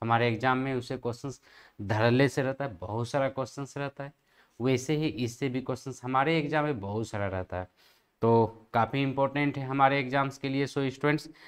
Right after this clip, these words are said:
जल्दी से अपने अपने ग्रुप्स में शेयर कर दो ताकि और भी स्टूडेंट जुड़ सके और सभी को बेनिफिट हो सके। ठीक है स्टूडेंट्स,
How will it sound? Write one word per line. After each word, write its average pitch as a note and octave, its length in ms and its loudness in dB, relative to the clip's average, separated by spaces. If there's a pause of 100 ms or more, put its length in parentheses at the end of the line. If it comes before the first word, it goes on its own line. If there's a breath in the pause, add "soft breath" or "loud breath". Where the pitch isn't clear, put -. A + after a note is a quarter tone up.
(260 loud breath)
जल्दी C#3+ 320 8
से E3+ 440 4
अपने C#3+ 300 0
अपने C#3 280 -2
ग्रुप्स C3 420 0
में D3 360 0
शेयर A2+ 440 0
कर G#2 120 -2
दो A2+ 200 -8 (440)
ताकि A#2+ 200 2
और A2+ 200 2
भी B2+ 160 0
स्टूडेंट C3 320 -4
जुड़ B2+ 160 0
सके C3+ 460 -2
और G#2 240 -2
सभी G#2 260 0
को G#2 120 -2
बेनिफिट F#2+ 460 -4
हो F2+ 100 -8
सके। F#2+ 320 -12 (1120)
ठीक G#2 220 -2
है B2 100 6
स्टूडेंट्स, F3+ 480 2